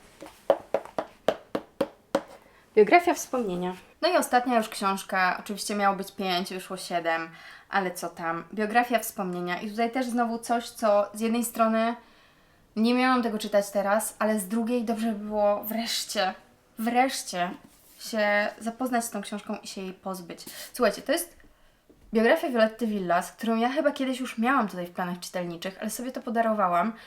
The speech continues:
I bardzo głupie z mojej strony, bo to jest książka ogólnie pożyczona. Ada, jeśli to oglądasz, ja Ci tę książkę kiedyś oddam. Już ponad rok ona tkwi na moich półkach i nie udało mi się tego przeczytać,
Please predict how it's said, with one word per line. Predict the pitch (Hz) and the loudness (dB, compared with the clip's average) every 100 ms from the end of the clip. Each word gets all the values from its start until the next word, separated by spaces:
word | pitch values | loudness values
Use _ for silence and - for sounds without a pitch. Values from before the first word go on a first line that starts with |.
| - - - | -20 -18 -2
I | |
bardzo | 226 240 | 0 2
głupie | 247 269 | -2 -2
z | 247 | -2
mojej | 233 214 | -2 -2
strony, | 208 220 | 0 0
bo | 233 | 0
to | |
jest | 240 240 | -2 -2
książka | 240 226 233 | -4 -2 -2
ogólnie | 214 214 | -2 -2
pożyczona. | 214 202 190 160 151 - _ - - - | -4 -6 -6 -8 -8 -12 _ -20 -8 0
Ada, | 254 262 | 2 4
jeśli | 240 226 | 0 0
to | 220 | 2
oglądasz, | 202 196 190 196 - - | 2 2 0 0 -2 -6
ja | 226 | -6
Ci | 233 | -4
tę | 247 | -4
książkę | 247 233 240 | -4 -6 -6
kiedyś | 254 240 - | -4 -4 -4
oddam. | 196 175 165 175 - - | -6 -4 -4 -4 -8 -4
Już | 220 - - | -4 -4 -4
ponad | - 254 254 220 | 2 4 4 2
rok | 208 220 - | 4 2 0
ona | 214 202 196 196 - - - - | -4 0 0 0 -6 -20 -20 -18
tkwi | - 240 240 | -6 0 2
na | 233 | 4
moich | 214 - | 2 -2
półkach | 233 220 226 226 254 - - | -2 0 6 6 6 -8 -12
i | 226 220 208 208 208 _ _ _ _ - | -6 -6 -4 -6 -10 _ _ _ _ -2
nie | 226 220 220 220 220 - | 2 6 6 6 2 0
udało | 214 190 190 | 2 4 2
mi | 202 | -2
się | - 185 185 190 - - - - - - _ _ | -4 -4 -4 -6 -10 -20 -20 -20 -20 -20 _ _
tego | 233 214 | -4 -2
przeczytać, | 214 214 214 220 | -2 -6 2 4